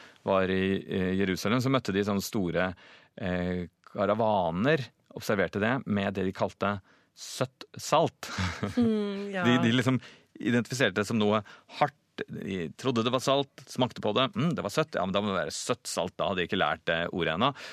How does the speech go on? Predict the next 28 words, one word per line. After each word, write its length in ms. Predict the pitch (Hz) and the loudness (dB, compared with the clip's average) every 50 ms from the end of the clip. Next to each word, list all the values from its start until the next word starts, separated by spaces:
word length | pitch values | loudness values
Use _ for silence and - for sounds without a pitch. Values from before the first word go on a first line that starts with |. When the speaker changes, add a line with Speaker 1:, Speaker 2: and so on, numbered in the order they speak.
| - - - | -14 -6 -6
Speaker 1:
Og 80 | 120 110 | -6 -2
så, 280 | - 110 101 101 101 - - - - _ - | 0 2 2 2 2 -2 -10 -20 -20 _ -8
og 100 | - 113 | -8 -6
så 120 | - 110 98 | -4 -2 0
ble 160 | 92 90 85 | 2 2 2
det, 300 | 95 104 101 104 98 - - | 4 4 4 2 2 0 0
eh, 120 | 98 95 | 0 0
spredt, 400 | - - - 87 87 - _ - | 0 -2 -2 -2 -2 -2 _ -2
eh, 460 | 92 87 87 87 87 87 90 90 - - | 0 2 2 2 0 0 0 0 -2 0
det 120 | 85 95 92 | 0 0 0
ha-, 140 | 107 110 - | 0 -2 -4
det 160 | - 104 101 98 | -2 -2 0 0
hadde 180 | 123 98 104 | 2 2 2
en 60 | 117 113 | 2 2
sånn 120 | 110 104 | 0 -2
stor 320 | - - - 104 95 101 98 | -4 -4 -2 0 0 2 2
ekspansjon 800 | - 101 - - - 113 104 101 - - - 139 151 156 139 | 0 -2 -6 -4 -2 0 0 0 0 0 0 2 2 4 4
da 160 | 104 87 87 - | 2 2 2 0
i, 380 | 71 98 92 90 90 92 90 - _ _ _ _ - | -2 -2 -2 0 0 -2 -4 -6 _ _ _ _ -6
i 80 | 101 | -2
den 120 | 90 98 95 | 0 0 2
arabiske, 680 | 95 95 92 82 76 73 80 85 - - 92 87 87 87 - - - - - _ _ - | 2 2 2 2 2 2 0 -4 -4 -2 -2 -2 -2 -2 -8 -16 -20 -20 -20 _ _ -8
eh, 220 | - 90 87 87 90 | -4 -2 -2 0 -2
gullalderen 640 | 95 95 104 95 82 80 76 76 78 80 85 90 90 | -2 0 0 0 2 2 2 2 2 2 0 0 0
fra 100 | - 95 | -2 -2
sjuhundretallet 720 | - - - 85 78 78 78 78 76 - 85 80 78 80 82 82 82 82 | -2 -2 -2 -2 -2 -4 -4 -6 -4 -4 -4 -2 -2 -2 0 0 0 -2
og 80 | 78 | -2
til 300 | - 87 80 82 82 80 | -4 -4 -4 -4 -4 -4